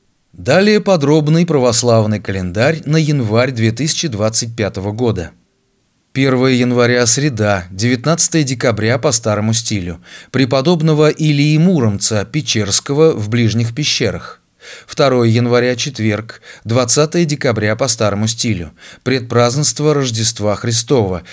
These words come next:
священномученика Игнатия Богоносца, праведного Иоанна Кронштадтского, Новодворской и Леньковской, Новгород-Северской, именуемой "Спасительница утопающих",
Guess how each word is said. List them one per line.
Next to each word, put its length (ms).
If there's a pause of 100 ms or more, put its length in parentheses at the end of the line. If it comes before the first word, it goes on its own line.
(120)
священномученика 1120
Игнатия 720
Богоносца, 800 (440)
праведного 680
Иоанна 580
Кронштадтского, 920 (400)
Новодворской 880
и 240
Леньковской, 920 (160)
Новгород-Северской, 1500 (160)
именуемой 640
"Спасительница 960
утопающих", 960